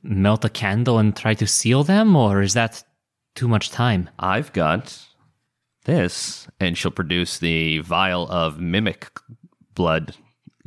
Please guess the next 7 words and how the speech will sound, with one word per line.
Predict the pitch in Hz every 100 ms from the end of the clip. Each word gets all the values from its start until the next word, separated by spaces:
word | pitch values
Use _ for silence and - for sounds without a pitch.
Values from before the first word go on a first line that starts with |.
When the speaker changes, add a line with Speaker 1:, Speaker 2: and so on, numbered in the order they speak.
| 90
Speaker 2:
goo | 90 85 85 107
that | 78 78
she | 82 80
took | - 92 -
from | 92 82
the, | 85 85 82 82 76 76
uh, | 78 76